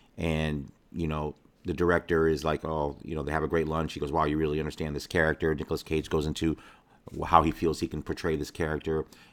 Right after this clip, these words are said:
Uh, so the director seems impressed, and, and it seems like it's gonna be a positive end to the meeting. But what ends up happening is Nicolas Cage is insistent that he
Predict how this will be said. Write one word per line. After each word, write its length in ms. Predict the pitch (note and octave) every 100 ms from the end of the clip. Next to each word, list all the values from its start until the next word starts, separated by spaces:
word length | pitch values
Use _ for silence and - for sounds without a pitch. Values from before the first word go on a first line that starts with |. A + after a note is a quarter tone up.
| -
Uh, 180 | D#2 C#2+
so 160 | C#2+ D#2
the 60 |
director 280 | E2 D#2+ -
seems 240 | D2+ D#2+
impressed, 480 | C#2+ D2 G2 E2 -
and, 220 | D2 D2
and 140 | - D2+
it 80 | C#2+
seems 200 | G2 F2
like 140 | E2+
it's 100 | E2+
gonna 160 | F2 E2
be 80 |
a 60 | D#2+
positive 440 | - E2 D2+ D2+
end 140 | D#2 D2+
to 60 | C#2
the 80 |
meeting. 360 | D2 G2+ E2+ D2 - _ - - - _
But 120 | F2
what 120 | E2
ends 160 | E2 D#2
up 80 | C#2+
happening 460 | F#2 F#2+ D#2+ D#2
is 260 | D#2 D2 - _ _ _ _ _ _ _ _ _ - - -
Nicolas 360 | F#2 E2+ F2 D#2+
Cage 260 | - F2+ D#2+
is 140 | D2+
insistent 720 | D#2 - - G2+ - D#2+ D2 - - D#2
that 340 | D#2+ D#2 D2
he 640 | - - D#2+ D#2 D2+ C#2+ -